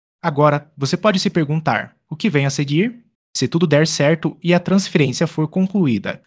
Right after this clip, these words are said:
Vitor Reis terá a oportunidade de mostrar seu talento em um cenário internacional, o que pode abrir portas para outros jogadores brasileiros que sonham em jogar na Europa.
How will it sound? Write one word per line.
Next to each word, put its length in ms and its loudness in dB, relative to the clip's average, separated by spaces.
Vitor 240 2
Reis 240 2
terá 200 2
a 20 6
oportunidade 680 2
de 120 0
mostrar 460 2
seu 180 -2
talento 400 2
em 80 2
um 80 2
cenário 420 2
internacional, 840 2
o 60 -10
que 100 2
pode 260 2
abrir 280 2
portas 420 0
para 240 2
outros 340 2
jogadores 540 4
brasileiros 600 2
que 100 -2
sonham 420 2
em 80 4
jogar 320 2
na 140 4
Europa. 580 0